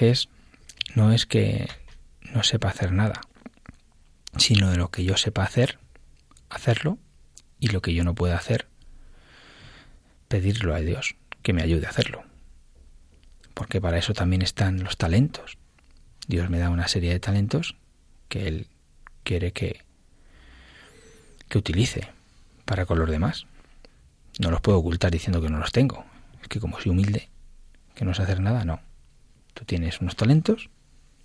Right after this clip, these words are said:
y los ofreces a los demás. Y para la gloria de Dios. Y lo que no puedes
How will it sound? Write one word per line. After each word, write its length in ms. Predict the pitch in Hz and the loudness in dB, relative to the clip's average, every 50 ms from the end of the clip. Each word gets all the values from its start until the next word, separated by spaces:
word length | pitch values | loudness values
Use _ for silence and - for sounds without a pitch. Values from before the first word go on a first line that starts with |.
| - | -16
y 160 | - - 87 85 | -12 -8 -8 -6
los 140 | 85 82 | -6 -8
ofreces 320 | - - - - 98 90 - | -6 -4 -4 -2 -2 -2 -2
a 60 | 87 | -2
los 100 | 80 82 | -2 -2
demás. 380 | 78 76 76 80 - - - - - - - - - - - - - - | -4 -6 -6 -8 -10 -12 -14 -16 -20 -20 -20 -20 -20 -20 -20 -20 -16 -10
Y 40 | |
para 200 | - - 85 80 | -8 -6 -6 -4
la 60 | 78 76 | -4 -4
gloria 240 | 82 85 95 95 | -2 0 0 0
de 60 | 87 73 | 0 0
Dios. 280 | 76 80 80 - - - - - - - - - - - - - - _ _ _ _ _ _ _ _ - - - - - | -2 -2 -4 -6 -10 -18 -20 -20 -20 -20 -20 -20 -20 -20 -20 -20 -20 _ _ _ _ _ _ _ _ -20 -20 -20 -4 2
Y 100 | - 113 | 4 4
lo 100 | 95 90 | 4 4
que 120 | 87 - 90 | 0 0 0
no 100 | 90 90 | 0 0
puedes 400 | - 98 90 87 87 - - | 2 2 2 2 0 -2 -6